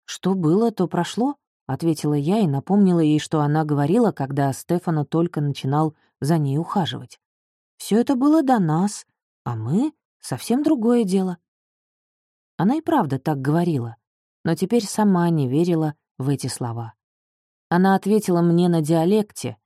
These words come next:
и ее ответ врезался мне в память навсегда. «Мне противно от того, что я сделала и продолжаю делать». «Наверное, она слишком тесно общается с Паскуале», подумала я.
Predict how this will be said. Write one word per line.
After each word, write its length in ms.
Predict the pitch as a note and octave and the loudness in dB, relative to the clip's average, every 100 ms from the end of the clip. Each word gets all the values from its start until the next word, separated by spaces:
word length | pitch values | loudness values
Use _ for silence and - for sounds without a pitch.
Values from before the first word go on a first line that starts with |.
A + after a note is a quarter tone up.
| _ _ | _ _
и 80 | D3 | 2
ее 220 | E3 F3+ | 4 4
ответ 380 | F3 F3+ A3 G#3+ | 2 0 0 0
врезался 600 | B2+ D3 F#3+ D#3+ D#3 - | -2 0 0 0 -2 -2
мне 200 | C#3 D3+ | -2 -2
в 140 | - - | -4 -4
память 420 | G#3 G#3 G3+ - | 0 2 0 -4
навсегда. 640 | E3 - F3+ C#3+ B2 A2+ _ _ _ _ _ _ _ _ | -6 -4 -6 -6 -6 -8 _ _ _ _ _ _ _ _
«Мне 240 | A#2+ B2+ D3+ | -2 0 0
противно 720 | - C#3+ D3 - E3 C3 A#2+ | -2 -4 -2 0 0 0 -4
от 140 | A2 | -6
того, 280 | - C3+ D3 | -4 -2 -2
что 200 | - C3+ | -4 -6
я 160 | A#2+ A2+ | -6 -6
сделала 640 | A2+ A#2 D#3 F#3+ C3+ - - _ _ _ _ | -6 -2 0 0 -4 -8 -20 _ _ _ _
и 120 | D3+ | -4
продолжаю 840 | D#3 E3 E3 E3 D#3 C3 C3+ B2 A#2+ | -2 -2 0 0 -2 -2 -2 -4 -6
делать». 540 | A#2 B2 A#2+ - - - _ _ _ _ _ _ _ _ - | -8 -10 -10 -16 -20 -20 _ _ _ _ _ _ _ _ -4
«Наверное, 500 | E3 F#3 G3+ G#3 G3+ | 0 2 4 4 4
она 140 | G3+ | 2
слишком 400 | G3+ A3+ - G3+ | 0 -2 0 0
тесно 380 | F#3+ G3+ G3+ G3+ | 2 0 2 0
общается 480 | F3+ - G#3 F#3+ F#3 | -2 0 0 0 -4
с 100 | - | -4
Паскуале», 640 | - F3+ - G#3+ B3+ D#3+ | -8 -8 -2 2 2 0
подумала 480 | G#2+ C3+ C3+ C3 C3 | -2 -4 -2 0 -2
я. 280 | B2+ A#2 | -4 -8